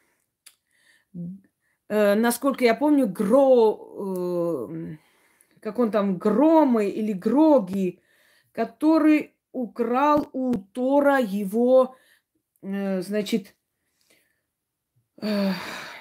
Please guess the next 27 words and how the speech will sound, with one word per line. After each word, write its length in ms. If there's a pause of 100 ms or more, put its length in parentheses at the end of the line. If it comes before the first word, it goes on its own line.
(140)
Мёльнир 720
называется, 800
его, 680 (100)
м, 440 (640)
э, 100
молот. 1300
<laughs> 340 (800)
Молот 640
Тора, 360
вот 380
он 160
у 40
вас. 280
Но 120
здесь 240
он 120
неправильно, 760
он 160
должен 320
держать 400
молот 340
на 160
этой 220
руке. 500
Ну 140
да 140
ладно. 500